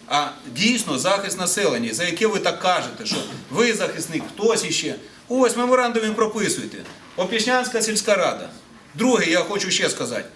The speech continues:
Я чую, що підприємства нафтогазового комплексу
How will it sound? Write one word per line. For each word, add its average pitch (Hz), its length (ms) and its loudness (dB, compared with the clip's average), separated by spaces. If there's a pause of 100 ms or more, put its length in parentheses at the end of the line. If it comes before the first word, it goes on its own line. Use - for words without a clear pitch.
(320)
Я 190 360 2
чую, 220 460 0 (880)
що 160 280 2 (280)
підприємства 180 520 0
нафтогазового 165 560 2
комплексу 170 680 0